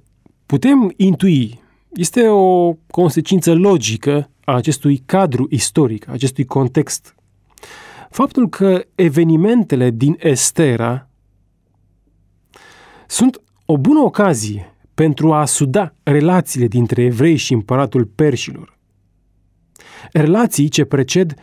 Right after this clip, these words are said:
cu câțiva ani deschiderea lui Artaxerxe față de Ezra și Neemia. Într-o anumită măsură, vă spuneam, încă de aici putem vedea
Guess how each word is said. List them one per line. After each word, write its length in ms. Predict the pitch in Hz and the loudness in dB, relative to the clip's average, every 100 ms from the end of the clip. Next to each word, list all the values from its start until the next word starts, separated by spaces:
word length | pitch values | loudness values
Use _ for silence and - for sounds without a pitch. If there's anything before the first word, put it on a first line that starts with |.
| _ | _
cu 80 | 160 | -4
câțiva 340 | 165 - 147 | -4 -2 -4
ani 380 | 147 147 185 131 _ - | 0 0 0 -2 _ -18
deschiderea 560 | - 151 - 214 170 170 | -4 -4 0 0 2 2
lui 240 | 147 147 - _ _ | 2 0 -2 _ _
Artaxerxe 840 | 165 160 170 - 165 127 - 143 - _ | -2 -2 -4 -4 -2 -2 -2 -2 -4 _
față 320 | - 156 143 | -6 -4 -2
de 260 | 123 131 139 - | -2 -2 -4 0
Ezra 500 | 151 123 123 120 107 _ | 0 2 0 -2 -6 _
și 380 | - - 131 135 | -8 -2 -2 0
Neemia. 680 | 135 123 127 120 104 - _ _ _ _ _ _ - - - _ | 0 2 2 0 -4 -8 _ _ _ _ _ _ -20 -20 -20 _
Într-o 260 | 220 254 220 | -2 0 2
anumită 300 | 247 190 151 | 2 2 2
măsură, 320 | 143 214 151 | 2 0 -2
vă 160 | 127 | -2
spuneam, 520 | 127 - 147 180 185 - _ | -4 0 2 2 0 -6 _
încă 360 | - 226 262 202 | 0 0 2 2
de 80 | 156 | 2
aici 380 | 143 185 - - | 2 0 -4 -8
putem 420 | - 127 180 165 | -10 -2 0 2
vedea 440 | 123 120 120 - | 0 0 0 -2